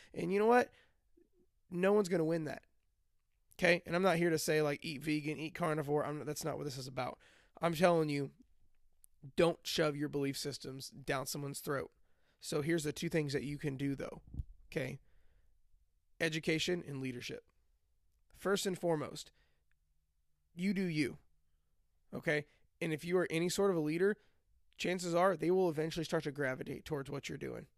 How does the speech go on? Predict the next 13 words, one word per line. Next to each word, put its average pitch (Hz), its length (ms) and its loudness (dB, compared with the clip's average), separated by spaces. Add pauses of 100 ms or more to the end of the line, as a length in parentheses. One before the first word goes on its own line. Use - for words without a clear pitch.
(1040)
Okay? 139 280 -2 (340)
Um, 143 300 -2 (120)
a 156 100 -6
lot 160 180 4
of 175 60 2
times, 208 380 4
if, 160 260 -4
you 165 140 -2
know, 147 120 2
let's 160 160 0
say 170 100 2
you're 160 120 2
married 175 500 2